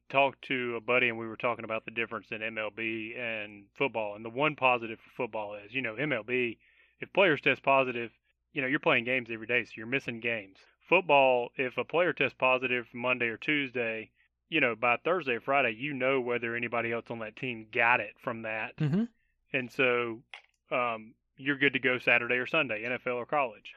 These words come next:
Speaker 1: So I think it does allow a little more time to figure out, okay,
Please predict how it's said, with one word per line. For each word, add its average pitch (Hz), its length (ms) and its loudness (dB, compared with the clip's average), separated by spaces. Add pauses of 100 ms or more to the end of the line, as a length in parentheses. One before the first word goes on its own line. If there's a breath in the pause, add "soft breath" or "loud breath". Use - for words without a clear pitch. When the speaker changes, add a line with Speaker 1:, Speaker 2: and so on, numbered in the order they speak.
(160 soft breath)
Speaker 1:
So 139 100 4
I 131 40 6
think 165 240 4
it 151 160 2
does 135 240 2
allow 127 340 4
a 120 60 0
little 123 160 -2
more 120 160 -4
time 117 360 -2
to 113 60 -12
figure 117 340 -4
out, 113 100 0
okay, 120 440 0